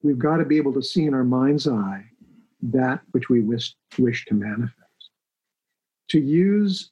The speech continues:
um, our God-given power visualization, and through what, you know, some know as a third eye.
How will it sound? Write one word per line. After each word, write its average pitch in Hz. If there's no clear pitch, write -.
um, 123
our 151
God-given 151
power 123
visualization, 123
and 143
through 185
what, 175
you -
know, 117
some 151
know 143
as 131
a 135
third 139
eye. 135